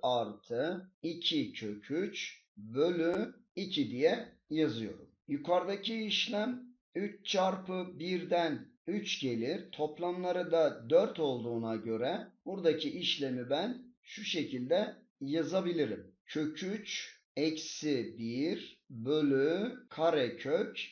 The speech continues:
iki şeklinde yazılır. Artı burası ise kök üç artı bir bölü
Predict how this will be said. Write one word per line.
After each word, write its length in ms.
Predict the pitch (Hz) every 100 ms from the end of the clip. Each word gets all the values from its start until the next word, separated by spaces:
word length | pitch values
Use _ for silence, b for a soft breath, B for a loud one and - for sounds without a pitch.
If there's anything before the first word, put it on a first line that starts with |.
| - -
iki 280 | 156 156
şeklinde 540 | 139 123 113 - 110 110
yazılır. 580 | 101 98 95 90 - _
Artı 760 | 127 135 120 113 135 165 220 - _
burası 400 | - 214 208 160
ise 560 | 135 117 - 131 160 - - _
kök 340 | 151 147 -
üç 500 | 190 240 - - - _ -
artı 760 | 143 165 156 - 165 139 104
bir 640 | 117 131 170 226 - - _ _ 113
bölü 760 | 117 135 147 151 170 233